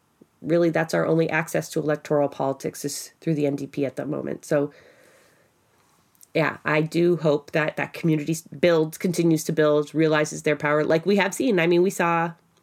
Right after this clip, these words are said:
we saw a little bit of this election, so let's hope, right? And perhaps with a little <laughs> encouraging on, on our part and other people that,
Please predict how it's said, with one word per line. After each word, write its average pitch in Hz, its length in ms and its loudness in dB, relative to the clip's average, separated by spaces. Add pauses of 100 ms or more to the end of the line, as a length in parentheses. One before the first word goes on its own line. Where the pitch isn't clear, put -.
(460)
we 170 80 0
saw 165 280 0
a 170 40 2
little 175 220 4
bit 165 220 -2 (100)
of 151 180 -2
this - 180 -6
election, 156 460 -2
so 165 280 -4 (840)
let's 190 180 0
hope, 180 320 0
right? 196 400 0 (760)
And 180 200 2
perhaps 226 340 0
with 220 100 2
a 214 80 4
little 190 300 2
<laughs> 185 120 4
encouraging 240 640 2 (580)
on, 208 240 0
on 190 460 0
our 185 260 0
part 190 340 0
and 175 140 0
other 180 240 2
people 180 400 0
that, 170 240 -2